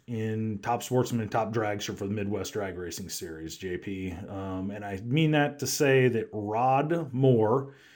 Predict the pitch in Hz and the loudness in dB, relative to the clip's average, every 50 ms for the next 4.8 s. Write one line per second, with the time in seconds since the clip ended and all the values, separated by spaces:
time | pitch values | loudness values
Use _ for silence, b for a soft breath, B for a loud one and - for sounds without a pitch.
0 | B B B B _ - 117 117 120 117 110 110 113 120 117 117 117 117 117 117 | B B B B _ 0 2 4 4 4 4 4 6 6 6 8 8 6 6 4
1 | 117 - - - 123 120 131 131 - - - - 131 131 131 123 - 123 120 117 | 2 -2 -2 -2 0 0 0 -2 -4 -8 -4 2 4 4 6 4 4 2 2 2
2 | 113 110 110 123 120 120 113 117 - 123 113 107 - 113 107 104 104 110 - - | 2 4 6 8 8 8 6 4 0 -2 -2 -2 -2 -4 -4 -4 -4 -6 -6 -8
3 | 107 101 101 98 98 98 95 98 101 101 98 101 101 95 92 - - 104 98 92 | -8 -6 -4 -4 -2 -2 -2 -2 -2 -2 -2 -2 -4 -4 -4 -6 -6 -6 -8 -8
4 | 87 90 90 87 - - 98 95 - 156 156 160 165 165 165 | -8 -8 -8 -8 -8 -8 -8 -4 0 2 6 6 6 6 6